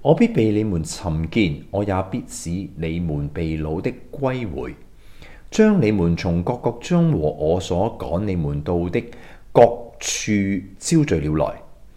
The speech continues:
又將你們帶回我使你們被擄掠離開的地方。」這是耶和華說的。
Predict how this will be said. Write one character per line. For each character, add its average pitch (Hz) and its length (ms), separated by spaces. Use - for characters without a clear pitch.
又 135 200
將 185 340
你 95 140
們 80 360
帶 101 280
回 76 380
我 85 200
使 - 200
你 101 200
們 71 280
被 80 260
擄 78 300
掠 85 100
離 73 220
開 110 160
的 110 180
地 - 240
方。」 98 420
這 85 240
是 - 180
耶 71 120
和 67 140
華 65 240
說 - 240
的。 - 180